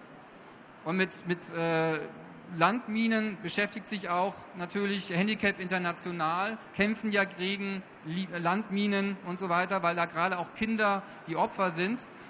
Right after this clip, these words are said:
Und sie konnten den Zeichner Zepp, äh, für sich gewinnen,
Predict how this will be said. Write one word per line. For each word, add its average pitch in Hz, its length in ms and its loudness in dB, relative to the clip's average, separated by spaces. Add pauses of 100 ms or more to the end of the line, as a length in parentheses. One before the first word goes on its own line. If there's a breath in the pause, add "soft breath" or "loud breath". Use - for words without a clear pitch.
Und 165 80 -6
sie 185 80 0
konnten 202 400 4
den 196 160 2
Zeichner 185 460 2
Zepp, 240 240 4 (540 loud breath)
äh, 170 280 0
für 202 140 -4
sich 220 240 -2
gewinnen, 226 500 6